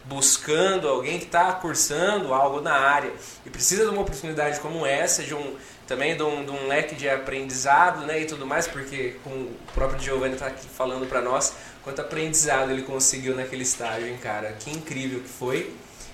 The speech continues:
E se você tá aí nos acompanhando, a The Soft Set,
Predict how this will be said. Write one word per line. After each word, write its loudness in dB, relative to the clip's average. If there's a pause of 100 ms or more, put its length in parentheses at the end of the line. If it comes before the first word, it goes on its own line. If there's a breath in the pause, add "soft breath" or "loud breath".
E -8
se 0
você 0
tá 0
aí 0
nos -2
acompanhando, 6
a 4
The 8
Soft 6
Set, 6